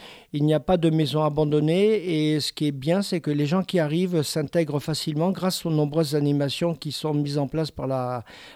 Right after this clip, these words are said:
la collégiale de, de, de Saint-Loup-Bamade. Il n'y a pas de, il y a des gens que l'on voit pas, mais c'est leur choix, ils sont chez eux, ils rentrent, ils, ils font leur vie personnelle.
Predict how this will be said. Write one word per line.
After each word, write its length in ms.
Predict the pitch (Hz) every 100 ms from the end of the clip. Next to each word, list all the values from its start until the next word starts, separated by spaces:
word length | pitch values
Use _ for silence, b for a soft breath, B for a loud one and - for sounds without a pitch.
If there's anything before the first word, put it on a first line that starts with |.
| -
la 80 |
collégiale 580 | 139 160 156 139 160 156
de, 400 | 135 131 131 131 123
de, 200 | 127 123
de 120 | 131
Saint-Loup-Bamade. 840 | - 143 143 135 135 156 190 208 - B B B B
Il 140 | 143
n'y 120 | 147
a 80 | 147
pas 220 | 135 185
de, 140 | 180 165
il 160 | 151
y 40 | 139
a 60 |
des 140 | 127 131
gens 160 | 139
que 120 | 139 143
l'on 140 | 143
voit 240 | 127 131
pas, 160 | - 147
mais 100 | 190
c'est 160 | - 143
leur 180 | 131
choix, 220 | - 135 156
ils 60 |
sont 200 | 156 151
chez 280 | 127 139 120
eux, 500 | 139 170 165 139 127
ils 80 | 127
rentrent, 400 | 120 117 156 -
ils, 200 | 123 127 120
ils 80 | 127
font 200 | 117 139
leur 200 | 135 123
vie 180 | 123 143
personnelle. 640 | 131 - 143 135 165 185